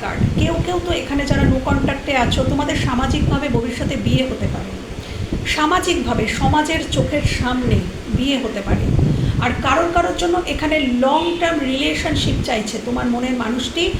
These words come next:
বিবাহ চাইছে। আমি হতে পারে বলবো না, হতে পারে কিনা আমি পরে দেখবো, চাইছে। কেউ কেউ বিয়ে করতে চাইছে, কেউ কেউ লং টার্মে যেতে চাইছে, লং টার্ম রিলেশনশিপে যেতে চাইছে তোমাদের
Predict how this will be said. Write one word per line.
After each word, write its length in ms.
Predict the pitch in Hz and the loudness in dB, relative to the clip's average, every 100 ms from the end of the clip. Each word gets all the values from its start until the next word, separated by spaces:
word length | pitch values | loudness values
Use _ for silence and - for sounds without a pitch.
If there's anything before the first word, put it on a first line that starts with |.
| - - - | 2 4 2
বিবাহ 360 | 233 269 285 285 339 | 2 2 2 2 0
চাইছে। 420 | - 277 294 - 349 | 2 2 2 0 0
আমি 200 | 269 285 285 | 0 2 2
হতে 200 | 285 320 320 | 2 2 0
পারে 200 | 285 311 320 | 0 2 2
বলবো 220 | 277 262 269 | 0 0 2
না, 120 | 277 277 | 2 2
হতে 200 | 269 - - | 0 0 0
পারে 180 | 262 285 294 | 2 0 0
কিনা 160 | 285 269 | 0 0
আমি 160 | 254 254 | 0 0
পরে 200 | 247 262 | 0 0
দেখবো, 300 | 247 208 240 254 - | 0 -2 -4 -2 0
চাইছে। 460 | 311 330 - - - - - - - - - - - | 2 2 -2 -4 -2 -4 -6 -12 -12 -14 -10 -6 0
কেউ 160 | 302 320 - | 2 2 2
কেউ 120 | 349 | 0
বিয়ে 280 | 247 262 320 330 | 2 0 2 0
করতে 220 | 330 339 | 0 0
চাইছে, 300 | 339 339 349 - | 0 0 0 -4
কেউ 140 | 285 - | -4 -2
কেউ 120 | 302 262 240 | -2 0 2
লং 120 | 247 277 269 | 2 0 0
টার্মে 300 | 240 247 262 | 0 0 -2
যেতে 240 | 220 190 196 | -4 -6 -6
চাইছে, 260 | 208 - 202 208 | -4 -2 -2 -2
লং 180 | 262 294 330 330 | 0 0 0 0
টার্ম 160 | 330 | 2
রিলেশনশিপে 680 | 277 269 277 - 269 277 - 220 | 2 0 -2 -2 -4 -4 -4 -4
যেতে 180 | - 220 190 | -6 -6 -4
চাইছে 400 | 214 190 - 247 202 - - - - - - | -4 -4 -2 -2 -4 -6 -6 -6 -8 -10 -6
তোমাদের 280 | 254 240 | -2 0